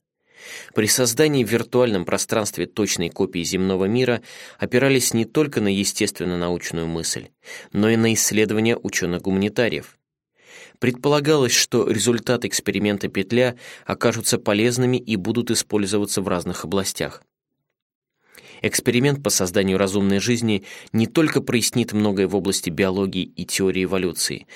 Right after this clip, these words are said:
но и позволит решить сложнейшие социальные вопросы. Почему происходят войны? Как регулировать прирост населения и рыночные цены? Теперь, когда были получены некоторые результаты, в важности проекта «Петля»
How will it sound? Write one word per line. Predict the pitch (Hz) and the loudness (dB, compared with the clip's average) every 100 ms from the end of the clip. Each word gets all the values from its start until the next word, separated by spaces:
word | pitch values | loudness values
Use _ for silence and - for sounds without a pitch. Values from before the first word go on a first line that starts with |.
| - - | -20 -6
но | 98 110 139 | 0 2 2
и | 139 | 2
позволит | 139 117 123 131 123 | 0 2 2 0 0
решить | 110 - 127 | -2 0 0
сложнейшие | - 107 101 98 110 120 - 117 | -2 -2 -2 2 2 2 0 0
социальные | - 98 - 95 95 98 | 0 -2 0 0 0 0
вопросы. | 104 101 110 98 - - _ _ _ - - - | -2 -2 -2 0 -2 -4 _ _ _ -18 -18 -8
Почему | 92 - 104 101 | -2 0 0 0
происходят | 95 87 - 82 82 | 0 -2 -2 -4 -4
войны? | 82 92 87 80 - - - - | -2 0 0 -4 -10 -20 -20 -2
Как | 123 120 | 0 2
регулировать | 113 104 113 113 113 107 - | 0 2 2 4 4 0 0
прирост | 107 104 104 - | 2 2 0 -2
населения | 101 - 98 104 104 | 0 0 0 2 0
и | - 101 | 0 0
рыночные | 104 101 98 - 90 85 | 2 2 0 -2 -2 -4
цены? | - 73 67 - _ _ _ _ _ _ - - - | -4 -4 -6 -12 _ _ _ _ _ _ -18 -18 -8
Теперь, | - - 135 127 - _ - - | -4 2 2 2 -4 _ -20 -4
когда | 98 92 104 | -2 2 4
были | 101 98 | 4 2
получены | 104 110 107 104 104 - | 2 2 0 0 0 0
некоторые | 110 107 101 92 98 95 | 2 2 0 -4 0 0
результаты, | 95 98 98 131 127 123 120 - - - | 0 0 0 0 2 0 -2 -12 -20 -12
в | 95 | -2
важности | 101 101 92 82 92 | 0 0 -2 -6 -4
проекта | 95 95 - 98 | -2 -2 -2 -4
«Петля» | 107 - 127 | -4 0 2